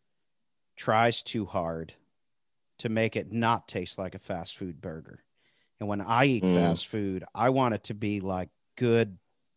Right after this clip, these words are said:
Speaker 1: reliable junk food. You know what I mean? Like, there's
Speaker 2: Yeah.
Speaker 1: something to say about the mystery of what,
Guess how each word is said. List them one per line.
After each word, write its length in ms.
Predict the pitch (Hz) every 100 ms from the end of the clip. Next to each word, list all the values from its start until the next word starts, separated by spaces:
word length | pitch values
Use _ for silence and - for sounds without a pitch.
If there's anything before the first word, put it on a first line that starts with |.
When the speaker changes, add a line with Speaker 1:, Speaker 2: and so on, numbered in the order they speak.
| _ _ _ -
Speaker 1:
reliable 720 | 104 101 101 107 107 95 98
junk 320 | 85 98 95
food. 340 | - 71 - - _ _ _ _ _ _ _ _ _ _ -
You 140 | 113
know 120 | 123
what 80 | 127
I 80 | 123
mean? 340 | 117 120 131 -
Like, 300 | 120 107 - _ -
there's 140 | -
Speaker 2:
Yeah. 200 | 208 202
Speaker 1:
something 340 | 185 165 185 160
to 60 |
say 460 | 139 - 139 127 123
about 340 | 113 113 113
the 60 | -
mystery 920 | 104 110 127 - 123 110 104 98 95 _ _ _ _ _ _
of 720 | 113 113 104 101 95 - - _ _ _ _ _ _
what, 420 | - 113 123 127